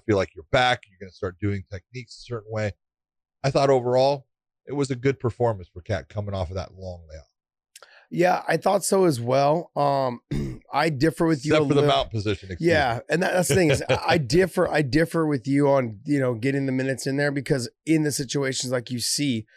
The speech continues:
Speaker 2: with, um, what happened in the third round where she got mounted. I mean, that could have
Speaker 1: Yeah.
Speaker 2: changed the fight. It's like, yeah, we're all for
Speaker 1: Absolutely.
Speaker 2: it when you're fully dominating and controlling, which she was in the first two rounds.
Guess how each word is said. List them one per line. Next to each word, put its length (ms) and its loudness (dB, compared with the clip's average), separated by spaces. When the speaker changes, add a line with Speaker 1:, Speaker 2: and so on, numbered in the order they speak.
Speaker 2:
with, 600 0
um, 640 -2
what 160 -4
happened 200 -2
in 60 -2
the 80 -4
third 240 -2
round 200 -2
where 60 -6
she 140 -6
got 160 0
mounted. 340 -4
I 40 -4
mean, 120 -4
that 140 -4
could 160 2
have 80 4
Speaker 1:
Yeah. 60 2
Speaker 2:
changed 180 -2
the 80 -6
fight. 320 -2
It's 160 -6
like, 180 -6
yeah, 200 0
we're 180 0
all 180 4
for 100 -4
Speaker 1:
Absolutely. 340 6
Speaker 2:
it 160 -8
when 80 0
you're 100 2
fully 320 2
dominating 460 2
and 80 -2
controlling, 340 2
which 140 -2
she 120 2
was 280 4
in 60 -6
the 80 -4
first 260 -4
two 120 0
rounds. 440 2